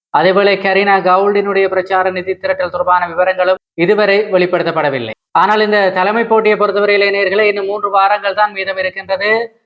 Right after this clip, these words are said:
வருகின்ற மார்ச் மாதம் ஒன்பதாம் தேதி கட்சி தன்னுடைய அடுத்த தலைவரை தேர்வு செய்யும். அதன் தொடர்ச்சியாக அவர் பிரதமராக நியமிக்கப்படுவார்.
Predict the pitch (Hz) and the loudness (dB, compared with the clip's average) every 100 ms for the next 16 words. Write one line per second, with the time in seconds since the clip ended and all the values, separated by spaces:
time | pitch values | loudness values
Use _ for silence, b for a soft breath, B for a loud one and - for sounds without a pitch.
0 | _ - 165 190 202 208 220 208 190 190 | _ -2 2 2 2 0 0 2 2 2
1 | 202 196 196 185 190 196 190 185 190 220 | 0 2 2 0 2 0 0 0 2 2
2 | 220 190 185 - 220 214 185 185 190 175 | 2 0 -2 -2 -2 0 0 2 4 2
3 | 180 185 185 185 202 202 208 214 190 180 | 0 -2 -2 0 2 2 0 0 0 0
4 | 175 - 127 107 - 139 151 175 165 185 | 0 -6 -14 -14 -12 -10 -6 -8 -2 0
5 | 175 180 180 175 170 170 170 180 190 170 | 2 0 0 -2 0 2 4 2 0 -2
6 | 165 170 170 165 175 214 | -4 -6 -4 0 2 2